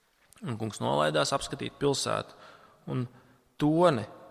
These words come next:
ko cēl c-, eh, ko cēl cilvēku dēli. Un kungs teica: "Redzi,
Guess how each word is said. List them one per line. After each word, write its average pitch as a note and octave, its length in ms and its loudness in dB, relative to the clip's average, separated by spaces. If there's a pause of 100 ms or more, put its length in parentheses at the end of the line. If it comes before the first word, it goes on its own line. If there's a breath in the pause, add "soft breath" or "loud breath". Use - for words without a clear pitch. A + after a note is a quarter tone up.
(120)
ko - 140 -4
cēl G#2+ 380 -2
c-, - 180 -8
eh, A#2 480 -8
ko A#2 160 -4
cēl B2 300 -2
cilvēku A2+ 460 0
dēli. A2 420 0 (1040 soft breath)
Un B2 60 -6
kungs A#2 180 -6
teica: A#2 320 -2
"Redzi, C3 320 2